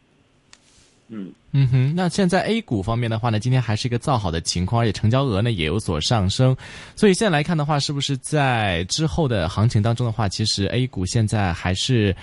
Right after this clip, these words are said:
Speaker 2: 呃，蛮，就是成交量也好的话，或者说现在整个市场的这个兴奋度的话，还是蛮高的呢？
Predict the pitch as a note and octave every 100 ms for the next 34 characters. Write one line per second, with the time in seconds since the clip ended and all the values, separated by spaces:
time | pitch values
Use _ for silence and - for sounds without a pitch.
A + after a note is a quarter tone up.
0 | - - - G#2 F#2 F2+ F2 A2+ D#3 -
1 | A2+ C3+ A2+ F#2+ F2+ - A#2+ D3+ C#3+ G2+
2 | G#2+ E2+ D#2 G#2+ F2 G#2+ F2+ - G2 A2
3 | G#2+ F#2 F2 F#2 E3 - E2+ D2+ C#2+ -
4 | F#2+ E2+ D#3 D#3+ F3+ A#2+ - F#2 F#2 F#2
5 | C2+ F2+ B1+ A#1+